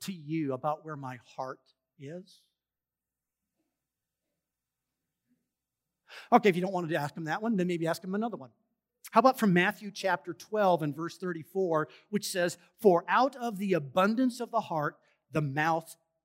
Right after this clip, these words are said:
speaks." So then ask your friend this.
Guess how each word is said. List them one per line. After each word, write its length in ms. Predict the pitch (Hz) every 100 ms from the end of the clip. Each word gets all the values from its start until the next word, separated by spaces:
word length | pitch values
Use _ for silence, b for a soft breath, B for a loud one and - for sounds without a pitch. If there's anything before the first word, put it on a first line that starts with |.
| -
speaks." 720 | - - - 139 _ - - _ _ _ _ _ _ _ _ _ _ _ _ _ _ _ _ _ _ _ _ _ _ _ b
So 160 | 220
then 160 | 175 185
ask 260 | 185 208 -
your 80 |
friend 260 | 233 214 175
this. 380 | 156 127 -